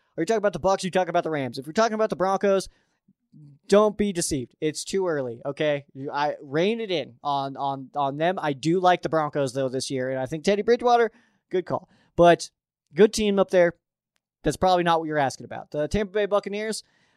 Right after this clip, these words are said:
uh, they're, they started really strong. Last year they did not, so I, I was a little bit disappointed to see that they started strong because I was kind of excited that we got 'em early <laughs> in this season. But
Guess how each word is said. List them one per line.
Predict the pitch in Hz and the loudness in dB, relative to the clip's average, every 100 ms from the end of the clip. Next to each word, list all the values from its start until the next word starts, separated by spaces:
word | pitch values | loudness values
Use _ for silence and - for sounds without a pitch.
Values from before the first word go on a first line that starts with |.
| - | 0
uh, | 160 160 | 2 4
they're, | 175 208 | 4 2
they | 165 185 | 4 4
started | 190 208 202 185 | 4 2 2 2
really | 202 190 | 0 0
strong. | 190 185 180 | 2 2 4
Last | 160 170 - | 4 4 2
year | 175 | -4
they | 160 | -4
did | 139 127 | -6 -4
not, | 156 180 - | -4 -4 -2
so | 165 151 143 | 0 2 2
I, | 147 143 143 143 | 0 0 -2 -2
I | 147 131 127 | -4 -6 -20
was | 127 156 160 | -10 -6 -6
a | |
little | 170 180 | -4 -2
bit | 170 180 180 _ _ _ | 2 2 0 _ _ _
disappointed | 185 185 185 202 220 202 | -2 -2 -2 -2 -2 -2
to | 202 | -6
see | 214 | -6
that | 214 | 0
they | 220 | 0
started | - 220 208 | 0 -4 -2
strong | 240 185 156 | -2 0 0
because | 160 | 0
I | 151 | 0
was | 151 | 0
kind | 175 175 | -2 -6
of | 160 | -8
excited | - 175 170 | -2 0 0
that | 165 | -2
we | |
got | 165 160 | 0 0
'em | |
early | 165 165 160 196 - - 208 - | 0 -6 -4 -2 0 4 2 2
<laughs> | 190 - - - 214 | -4 -4 -20 -18 -4
in | 180 175 | -2 0
this | 170 | -2
season. | - 185 170 170 | -2 -4 -4 4
But | 165 | 4